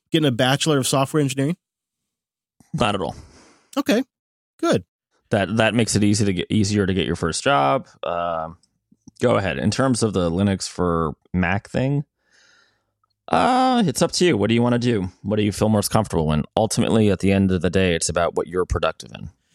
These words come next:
Speaker 1: Yeah, and I think you gotta stop worrying so much about the tooling and just worry about the doing. <laughs> That's what I always say, you know?
Speaker 2: Yep.
Speaker 1: Go stack some W's, Average Joe, and thank you for boosting it. Thank you, everybody who boosted. We're, we're, uh, when we have a long show,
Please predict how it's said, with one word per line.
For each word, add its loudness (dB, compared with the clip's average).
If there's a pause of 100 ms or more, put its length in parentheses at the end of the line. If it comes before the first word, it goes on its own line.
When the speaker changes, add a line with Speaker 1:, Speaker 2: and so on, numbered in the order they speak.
(140)
Speaker 1:
Yeah, 2
and 2
I 2
think 2
you -4
gotta 4
stop 0
worrying 4
so 2
much 2
about 0
the -10
tooling 2
and 2
just -2
worry 2
about 0
the -6
doing. 2
<laughs> -2
That's -6
what -6
I -8
always -12
say, -10
you -2
know? 0 (180)
Speaker 2:
Yep. 0
Speaker 1:
Go 4
stack 0
some 4
W's, 4
Average 0
Joe, 4
and 2
thank 2
you 2
for 2
boosting 2
it. 0 (300)
Thank 2
you, 0
everybody 2
who 4
boosted. 2
We're, 2
we're, 2
uh, 2
when 0
we 4
have 2
a 2
long 4
show, 2